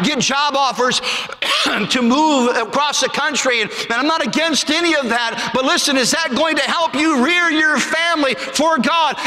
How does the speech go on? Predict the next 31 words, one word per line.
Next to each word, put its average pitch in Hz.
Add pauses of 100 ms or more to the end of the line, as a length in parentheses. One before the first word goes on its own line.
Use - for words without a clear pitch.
and 269
to 269
do 311
what 285
God's 302
purpose 302
is 311
for 269
them? 302 (220)
Maybe 311
you 254
ought 294
to 285
look 311
and 277
keep 320
your 294
bearing 277 (420)
and 208
instead 226
of 208
letting 202
money 208
guide, 175
guide 170
it 165
for 175
you. 147 (1400)
Keep 147
your 165
bearing 151